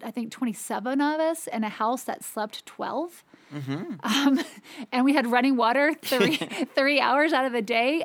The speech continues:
Speaker 1: N-, none of that part wasn't planned. <laughs> We did bring air
Speaker 2: <laughs>
Speaker 1: mattresses. Uh, there are so many stories to tell about <clears throat> that particular adventure.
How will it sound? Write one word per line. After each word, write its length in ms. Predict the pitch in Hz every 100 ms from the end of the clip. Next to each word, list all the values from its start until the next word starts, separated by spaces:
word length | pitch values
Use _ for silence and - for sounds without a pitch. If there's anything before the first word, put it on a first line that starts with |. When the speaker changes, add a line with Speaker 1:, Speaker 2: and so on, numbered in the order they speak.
| -
Speaker 1:
N-, 400 | 233 233 214 233
none 180 | 247 427 427
of 120 | 233 233 - _ _ _ _ -
that 160 | 523 622
part 180 | 480 339
wasn't 320 | 285 269 214
planned. 600 | 269 254 220 277 254 294 370
<laughs> 40 |
We 80 | 311
did 240 | 403 440
bring 220 | 381 311
air 180 | 240 285
Speaker 2:
<laughs> 120 | 269
Speaker 1:
mattresses. 720 | 240 - 285 233 226 269 302 - - - 311 -
Uh, 340 | - 277 -
there 380 | 240 277 277 254
are 60 | 233
so 200 | - 254
many 180 | 233 214
stories 280 | 269 277
to 100 | 262
tell 280 | 226 220 214
about 400 | 220 208 208 - _
<clears throat> 360 | 302 285 240
that 220 | 233 247 226
particular 800 | 247 262 226 220 220 214 214 -
adventure. 720 | 233 202 262 311 - 226